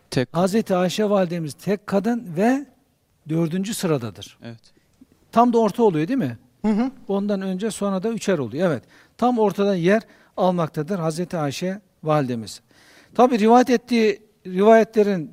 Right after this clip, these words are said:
Speaker 2: çoğunu arkadaşlar Hazreti Peygamber Aleyhisselam'dan Hazreti Ayşe validemiz rivayet ediyor ama şöyle düşünülmesin. Hepsini Hazreti Peygamber'den mi rivayet etti? Hayır. Çünkü dedik ki Hazreti Peygamber Aleyhisselam'dan sonra kırk yedi yıl yaşadığından dolayı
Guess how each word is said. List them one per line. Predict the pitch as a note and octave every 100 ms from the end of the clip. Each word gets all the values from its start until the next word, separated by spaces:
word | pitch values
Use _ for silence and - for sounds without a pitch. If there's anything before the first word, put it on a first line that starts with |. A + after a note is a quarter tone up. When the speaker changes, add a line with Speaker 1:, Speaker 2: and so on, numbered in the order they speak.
| -
Speaker 2:
çoğunu | G#3+ G#3+ G#3 G#3 - -
arkadaşlar | D#3 G3 F#3+ - D#3
Hazreti | D#3+ F#3 F3+
Peygamber | F#3 E3+ F3+ F#3
Aleyhisselam'dan | F3+ D#3+ F#3 F3+ E3+
Hazreti | D#3 E3 E3+
Ayşe | F3 E3 F#3
validemiz | F3 F3 F3+ D3+
rivayet | E3 F3 E3
ediyor | F3+ G#3 D4+
ama | B3 C#3 - _ _ _ -
şöyle | F#3+ G3 F#3+
düşünülmesin. | E3+ A3 C#4 G3 D#3 B2 _ _ _ _
Hepsini | A#3 - A#3
Hazreti | A3 G#3 G#3
Peygamber'den | G#3+ G#3+ G#3 G#3 A3 C#4
mi | G3
rivayet | D3+ C#3 B2 C3
etti? | A2+ C#3+
Hayır. | D#3+ C3 G2+ _ _ _ _ _ _ _ _ _ _
Çünkü | - G3 F3 C#3+
dedik | F#3 B3
ki | G#3+ G3+
Hazreti | F3+ E3+ F#3
Peygamber | F3+ E3+ F#3 G3
Aleyhisselam'dan | G3 - F3+ F#3 F3
sonra | - D#3
kırk | C#3 F3 D3
yedi | F3 F#3+
yıl | D#3
yaşadığından | D3+ - D#3 E3+ F#3 G3
dolayı | D3+ B2+ C#3